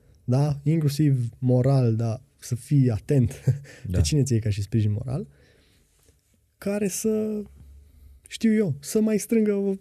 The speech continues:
Speaker 1: haină din camera de hotel, să mai facă nu știu ce, să se certe el cu ăla de la recepție, să, habar n-am, știi? Deci e sub, să te ducă la
Speaker 2: Să,
Speaker 1: examen,
Speaker 2: să
Speaker 1: poate
Speaker 2: facă,
Speaker 1: că
Speaker 2: să facă orice altceva
Speaker 1: orice altceva
Speaker 2: în afară
Speaker 1: decât
Speaker 2: de examen.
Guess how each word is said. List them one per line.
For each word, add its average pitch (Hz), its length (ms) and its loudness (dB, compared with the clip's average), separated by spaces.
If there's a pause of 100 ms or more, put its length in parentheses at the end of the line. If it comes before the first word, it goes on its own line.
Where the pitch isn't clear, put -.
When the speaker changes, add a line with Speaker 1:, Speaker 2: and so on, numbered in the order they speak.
(140)
Speaker 1:
haină 131 280 2
din 131 240 4
camera 135 340 2
de 127 100 2
hotel, 131 320 -2
să 170 180 -4
mai 180 240 -4
facă 180 320 -6
nu 175 220 -2
știu 151 160 -4
ce, 120 160 -2
să 107 100 -4
se 151 120 0
certe 180 380 0
el 180 200 4
cu 143 100 0
ăla 135 160 4
de 127 100 4
la 123 140 2
recepție, 120 560 -2
să, 139 260 -4 (320)
habar 143 280 0
n-am, 139 260 -2
știi? 175 220 -6 (460)
Deci 131 160 -4
e 139 60 2
sub, 156 260 0
să - 200 0
te 175 120 0
ducă 156 640 2
la 139 140 2
Speaker 2:
Să, 151 60 2
Speaker 1:
examen, 156 440 2
Speaker 2:
să - 140 -2
Speaker 1:
poate 139 140 4
Speaker 2:
facă, - 160 0
Speaker 1:
că 139 120 -2
Speaker 2:
să - 120 -8
facă 196 340 -6
orice 208 440 -2
altceva 175 440 0
Speaker 1:
orice 247 320 2
altceva 214 280 0
Speaker 2:
în - 60 4
afară 185 180 2
Speaker 1:
decât 160 140 0
Speaker 2:
de 151 80 2
examen. 110 440 2